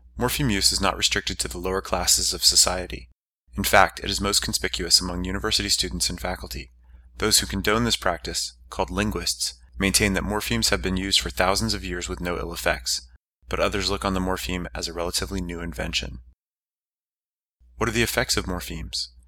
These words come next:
Some of the observable short-term effects of morphemes are slow or distorted speech, extreme apathy or fatigue,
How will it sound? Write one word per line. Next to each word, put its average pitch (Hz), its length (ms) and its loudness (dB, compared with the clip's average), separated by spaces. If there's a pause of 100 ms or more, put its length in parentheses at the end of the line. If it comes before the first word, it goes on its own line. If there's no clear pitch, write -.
(280)
Some - 240 2
of 127 140 2
the 113 80 4
observable 107 480 0
short-term 107 480 0
effects 92 320 0
of 90 80 -6
morphemes 92 480 -4
are 82 260 -12 (220)
slow 101 400 2
or 107 100 -2
distorted 95 400 0
speech, - 580 -2
extreme 104 440 2
apathy 101 400 -2
or 107 40 -4
fatigue, - 540 -4